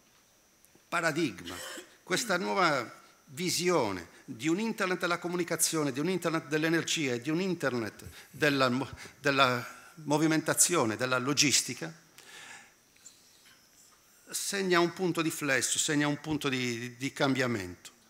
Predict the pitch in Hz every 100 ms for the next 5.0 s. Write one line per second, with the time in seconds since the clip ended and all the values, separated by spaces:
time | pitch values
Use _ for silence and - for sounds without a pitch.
0 | _ - 180 190 180 - 147 131 143 156
1 | 147 165 - 165 165 165 139 - 127 127
2 | 151 156 147 170 185 170 127 123 131 147
3 | 160 123 - 131 - - 127 127 120 -
4 | 127 117 117 113 107 107 98 98 87 -